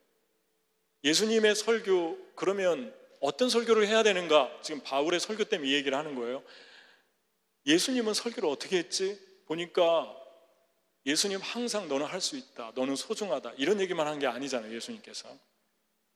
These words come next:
예수님이 "너의 안에서 나오는 생각은 거짓과 음란과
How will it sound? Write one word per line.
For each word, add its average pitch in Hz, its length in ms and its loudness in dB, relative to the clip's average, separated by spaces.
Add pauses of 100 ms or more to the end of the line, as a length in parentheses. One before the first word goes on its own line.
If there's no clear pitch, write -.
(320)
예수님이 151 540 0 (440)
"너의 180 240 6
안에서 175 380 4
나오는 143 360 6
생각은 135 640 -2 (280)
거짓과 120 720 -6 (360)
음란과 139 720 -2